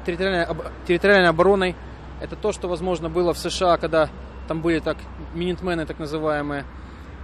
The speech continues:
Это люди, которые в критический момент будут готовы и могут в своём районе получить оружие. Э, само наличие такого движения на порядок, э, увеличит риск возможного вторжения и, возможно, послужит аргументом для агрессора, чтобы не вторгаться.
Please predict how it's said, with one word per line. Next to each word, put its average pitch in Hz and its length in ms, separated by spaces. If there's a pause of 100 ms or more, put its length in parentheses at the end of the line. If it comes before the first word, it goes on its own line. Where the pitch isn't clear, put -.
Это 175 680
люди, 185 220
которые 180 260
в - 40
критический 185 400
момент 196 380
будут 170 240
готовы 214 560
и 165 80
могут 170 300
в - 60
своём 175 200
районе 185 420
получить 165 380
оружие. 180 520 (460)
Э, 135 440
само 196 240
наличие 190 340
такого 165 260
движения 165 640 (100)
на 151 180
порядок, 165 320 (360)
э, 156 60
увеличит 147 760 (160)
риск 165 260
возможного 151 360
вторжения 160 560 (240)
и, - 20
возможно, 160 400
послужит 160 420 (360)
аргументом 156 580 (400)
для 147 320
агрессора, 160 520
чтобы 151 280
не 165 100
вторгаться. 139 520